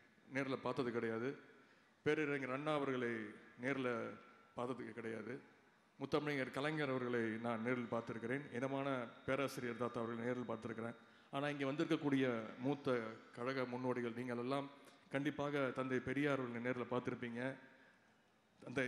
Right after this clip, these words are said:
தந்தை பெரியாரை பார்த்திருப்பீங்க, பேரறிஞர் அண்ணாவையும் நீங்கள் எல்லாம் பார்த்திருப்பீங்க. நான் உங்களை எல்லாம் இப்ப பார்க்கும்போது நாங்கள் உங்கள் ஒவ்வொருவரையும் தந்தை பெரியாராக பார்க்கிறேன், பேரறிஞர் அண்ணாவா பார்க்கிறேன், நம்முடைய தலைவர் முத்தமிழர் கலைஞருடைய மறு உருவமாகத்தான்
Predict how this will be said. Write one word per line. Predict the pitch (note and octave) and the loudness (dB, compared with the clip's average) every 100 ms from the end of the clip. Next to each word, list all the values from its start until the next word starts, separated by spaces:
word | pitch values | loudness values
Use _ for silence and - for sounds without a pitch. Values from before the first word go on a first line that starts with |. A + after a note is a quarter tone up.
| B2 - A#2 | 0 -10 -8
தந்தை | C3 C3+ | -2 0
பெரியாரை | B2+ C3+ D3+ C#3+ | 2 4 4 4
பார்த்திருப்பீங்க, | C3+ C3 C3+ C3+ D3+ | 2 0 0 0 2
பேரறிஞர் | C#3 C3+ A#2+ B2 | 4 4 2 0
அண்ணாவையும் | D3 D3 C#3 D3 C#3+ | 2 4 2 2 2
நீங்கள் | C3 B2 | 2 0
எல்லாம் | B2+ B2 | 0 -2
பார்த்திருப்பீங்க. | B2 A#2+ B2 A#2 | -2 -4 -4 -4
நான் | A#2 B2+ | -2 -2
உங்களை | C3 C#3+ | -2 -2
எல்லாம் | C#3+ D3+ D3+ - | 0 0 -2 -6
இப்ப | C3 B2 | -8 -2
பார்க்கும்போது | B2+ B2+ B2+ B2+ C3 C#3+ | -2 0 -2 0 0 0
நாங்கள் | B2 B2 A#2+ | -2 -2 -4
உங்கள் | B2 C3+ B2+ | -2 0 0
ஒவ்வொருவரையும் | B2 C3+ D3+ D3 C#3+ D3 C#3+ - - - | 2 2 4 4 2 0 0 -2 -10 -2
தந்தை | C3+ C3+ | 2 4
பெரியாராக | C3 C3+ D3+ D3 C#3+ C#3 | 4 6 6 6 6 4
பார்க்கிறேன், | C3 B2 A#2+ B2+ B2+ | 4 2 2 2 2
பேரறிஞர் | B2+ B2+ B2+ A#2 | 2 4 2 2
அண்ணாவா | C3 C#3+ C#3 B2+ | 2 4 4 4
பார்க்கிறேன், | B2+ B2 B2+ C3 | 4 4 2 2
நம்முடைய | B2 B2+ B2+ A#2+ | 2 2 4 4
தலைவர் | A2+ C3 C3+ A2+ - - - - - | 4 4 6 4 0 -10 -14 -14 -4
முத்தமிழர் | C#3 C#3+ D#3+ D3+ C#3 A#2+ | 0 6 6 6 4 2
கலைஞருடைய | C3+ F3 E3+ D#3+ C#3+ | 2 4 6 6 6
மறு | B2+ C#3+ | 6 6
உருவமாகத்தான் | D3+ D3+ C#3 C3 C3 B2 C3 | 8 8 6 4 2 4 2